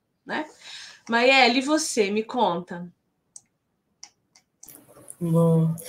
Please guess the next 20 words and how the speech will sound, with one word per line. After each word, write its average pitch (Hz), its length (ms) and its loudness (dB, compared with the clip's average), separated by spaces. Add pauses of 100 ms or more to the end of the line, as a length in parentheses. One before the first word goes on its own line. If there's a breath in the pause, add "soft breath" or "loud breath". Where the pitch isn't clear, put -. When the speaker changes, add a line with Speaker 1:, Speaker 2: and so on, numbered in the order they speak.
(280 loud breath)
Speaker 2:
puxando 196 400 2
desse 202 300 4
gancho 185 420 -2
do 180 80 -12
que 175 200 -10
a 165 100 -6
Ana 165 240 -4
Kelly 165 240 -6
falou, 170 480 -2
é 185 80 -6
uma 180 100 0
realidade 185 640 -2
mesmo. 156 400 -8 (540 loud breath)
Principalmente 202 480 -2
porque - 160 -10
nós 196 220 -2
vivemos 185 340 -2
numa 185 260 -4
sociedade 170 680 -4
feminista 180 720 -4